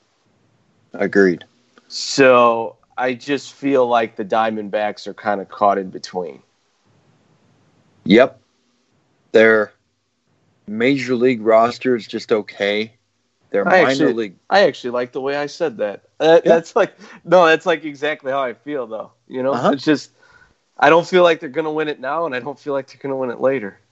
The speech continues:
Speaker 2: Really,
Speaker 1: they don't have enough pieces to sell and stockpile. Real big, I don't think. Greinke's contract's so obscene, and then I just don't think they have many other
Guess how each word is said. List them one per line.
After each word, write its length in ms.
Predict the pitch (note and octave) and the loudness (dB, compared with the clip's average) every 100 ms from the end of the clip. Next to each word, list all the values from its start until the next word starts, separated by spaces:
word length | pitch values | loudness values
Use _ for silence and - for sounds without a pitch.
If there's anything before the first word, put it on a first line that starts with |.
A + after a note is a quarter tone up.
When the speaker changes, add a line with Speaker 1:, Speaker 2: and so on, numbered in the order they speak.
| _ | _
Speaker 2:
Really, 300 | - B2+ A#2+ A2+ _ _ _ _ _ | -12 -8 -10 -14 _ _ _ _ _
Speaker 1:
they 340 | C#3 C#3+ B2+ A2+ _ _ _ _ - | -2 -2 -2 -8 _ _ _ _ 0
don't 280 | D3+ F#3 - | 2 2 -2
have 260 | D3 D3 | 0 2
enough 280 | C#3 B2 A#2+ | 4 2 2
pieces 400 | B2+ A#2 - F#2+ | 0 -2 -4 -10
to 80 | F#2 | -8
sell 380 | - - G#2+ G#2+ | -4 4 6 4
and 140 | F2 | 0
stockpile. 840 | - A2+ G#2 G#2 - F2 E2+ D#2+ - _ _ _ _ _ - | 0 2 2 0 -4 -4 -2 -4 -8 _ _ _ _ _ -18
Real 440 | F2+ F2+ G#2 G#2 | -16 -2 4 4
big, 280 | F2+ G2 F#2+ | 4 2 2
I 100 | D#2 | -2
don't 180 | D#2+ D2 | -6 -10
think. 320 | - C#2+ - - | -8 -8 -10 0
Greinke's 420 | A2+ A#2 A#2 - | 2 4 2 2
contract's 580 | G#2+ G#2 G2+ F#2 - - | 2 2 4 0 0 -4
so 520 | - A#2 G#2+ F2+ - _ _ | 2 2 2 -4 -12 _ _
obscene, 680 | - - - - A2+ G2 E2 _ _ _ _ _ _ | -8 -8 -12 -8 -8 -8 -18 _ _ _ _ _ _
and 160 | A#2 G2+ | -8 -2
then 280 | G#2 F#2+ - _ | -2 -4 -10 _
I 100 | - | -12
just 240 | - - - | -8 -2 2
don't 180 | A#2+ A2 | 2 2
think 180 | A#2+ | 0
they 100 | A2+ | 0
have 240 | G#2+ A2+ G2 | 0 0 0
many 300 | G#2 A2+ A2+ | -6 -4 -4
other 220 | G2+ | -4